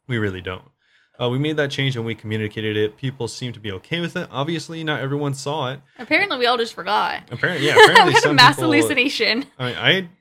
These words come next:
Speaker 1: knew this the whole time, so I wasn't surprised. I also knew
Speaker 2: Mm-hmm.
Speaker 1: I wasn't gonna get the item, so I also didn't care.
Speaker 2: <laughs>
Speaker 1: They do go on to say that the, um, it, this probably hurts P V P builds more than anything because ninety prayer is pretty high.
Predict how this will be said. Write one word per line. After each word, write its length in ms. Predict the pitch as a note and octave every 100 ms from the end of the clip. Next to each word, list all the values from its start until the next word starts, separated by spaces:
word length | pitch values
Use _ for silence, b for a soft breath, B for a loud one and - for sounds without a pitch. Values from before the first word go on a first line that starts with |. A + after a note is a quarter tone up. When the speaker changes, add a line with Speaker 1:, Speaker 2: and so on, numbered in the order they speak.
| -
Speaker 1:
knew 140 | C#3+ F3
this 160 | D#3
the 80 | -
whole 120 | D#3+
time, 260 | E3+ F#3+ F#3+
so 120 | A#2
I 60 | A2
wasn't 360 | B2 A#2+ -
surprised. 520 | - A2 A#2+ C#3+ E3+
I 80 | G2+
also 240 | A2 - A2
knew 140 | G#2+
Speaker 2:
Mm-hmm. 40 | C3
Speaker 1:
I 20 |
wasn't 260 | A2+ A#2+ A2
gonna 120 | A2
get 100 | G#2
the 80 | - B2+
item, 180 | C#3 G#2+
so 160 | A2
I 60 | G2+
also 260 | G#2+ A2 G#2+
didn't 260 | G#2+ A2
care. 680 | C#4+ - G4 - E4+ E4 D4+ B
Speaker 2:
<laughs> 60 | B B B B -
Speaker 1:
They 140 | A2+
do 180 | C3+ D3+
go 200 | B2 B2+
on 160 | C3 B2
to 60 |
say 500 | A2+ A2+ A2+ A#2 A2+ - G2+
that 420 | A2+ A2 G#2 G2+ -
the, 380 | A2+ A2 A2 G#2+
um, 500 | G#2+ G#2+ G#2 G2+ G2 _ _ _
it, 140 | B2+ A2
this 140 | B2+
probably 400 | - B2+ C3 B2+
hurts 400 | A2+ - C3+ C#3
P 180 | - B2+
V 120 | A#2
P 180 | A2 C#3
builds 400 | C#3 C#3+ C#3+ C#3
more 160 | A#2+ A2+
than 140 | G#2
anything 560 | G2+ B2 B2 C3+ C3 A#2+
because 320 | G#2 G#2+ G2
ninety 240 | G2+ G2 F#2+
prayer 280 | - A2
is 80 | G2
pretty 260 | - A2 G2
high. 580 | - - G#2+ G#2+ A#2+